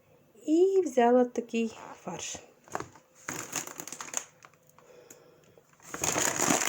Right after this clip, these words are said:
Макарони. Такі. Тут тверді сорти.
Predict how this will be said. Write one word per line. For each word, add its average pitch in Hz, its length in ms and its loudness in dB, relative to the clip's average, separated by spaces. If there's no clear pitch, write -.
Макарони. 240 680 4
Такі. 294 420 0
Тут 247 140 2
тверді 220 380 0
сорти. 339 520 0